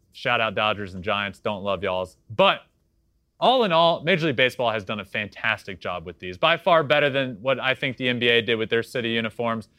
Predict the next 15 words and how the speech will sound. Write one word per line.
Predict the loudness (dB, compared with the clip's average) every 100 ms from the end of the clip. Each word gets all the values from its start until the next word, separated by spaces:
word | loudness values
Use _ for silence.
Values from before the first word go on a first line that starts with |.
| _ 0
Major | 0 2
League | 4
Baseball | 4 4 0 0
has | 0
done | -2 -4
a |
fantastic | -6 -8 -6 -8 -8 -14
job. | -12 0
But | 4 4
here | 4 6 6
is | 6
my | 2 2
top | 2 4 4 2 -6 _ _
five | -2 2 4 2 2
list. | 6 6 6